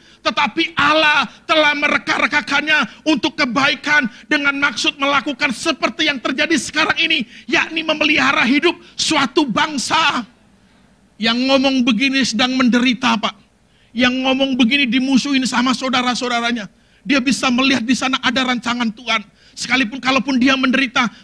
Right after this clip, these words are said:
pasti di sana ada rencana Tuhan yang besar bagi bangsa yang Israel, bangsa yang besar itu. Dan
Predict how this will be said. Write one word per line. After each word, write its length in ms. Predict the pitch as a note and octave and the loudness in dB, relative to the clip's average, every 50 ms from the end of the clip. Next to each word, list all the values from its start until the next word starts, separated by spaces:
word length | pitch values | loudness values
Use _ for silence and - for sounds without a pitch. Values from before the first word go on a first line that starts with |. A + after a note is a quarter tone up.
| _ | _
pasti 400 | - B3+ C4 A3+ - - - C4+ | -4 -4 -4 -2 -4 -4 -2 -2
di 160 | C4 C4+ C4 | 0 0 0
sana 240 | - B3+ B3+ C4 B3 | -2 -2 -2 -2 -2
ada 240 | - C4+ A3 C4+ B3+ | -2 -2 0 0 0
rencana 400 | A#3+ B3 A3 - B3+ B3 A#3+ - | -2 -2 -4 -4 -4 -4 -4 -4
Tuhan 240 | - B3 A#3+ B3 B3 | -6 -4 -2 0 0
yang 80 | B3 | 0
besar 480 | A#3 A#3 - - C#4 D4 C#4 C#4 C4 G#3 - - - - - | 0 0 -2 -2 -2 -2 -2 -2 -2 -6 -8 -16 -20 -10 -4
bagi 400 | F#3+ C4+ A#3 A3 F3 F3 C4+ A3 | -2 0 0 0 0 0 -2 -2
bangsa 640 | - - B3+ A#3+ A#3+ A#3 - - C4+ A#3+ A3+ G3+ - - - _ | 0 0 0 0 0 -2 -4 -2 -2 -2 -2 -2 -6 -10 -14 _
yang 160 | A3+ B3 A3+ A#3+ - | -4 -4 -4 -2 -2
Israel, 480 | A#3 G#3 - C4 A#3+ - A3 A3 A3 | -4 -4 -4 -4 -6 -4 -2 -2 0
bangsa 240 | G3+ G#3 G#3+ - A3+ | 0 -2 -2 -2 -2
yang 160 | A3 G#3 G3+ | -2 -2 0
besar 320 | G3+ F#3+ G3 - A3 G3+ F#3+ | 0 -2 -2 -2 -4 -4 -4
itu. 320 | G3+ G3 - G3 E3+ - _ _ _ _ - | -4 -6 -8 -10 -14 -18 _ _ _ _ -8
Dan 80 | G#3 | -8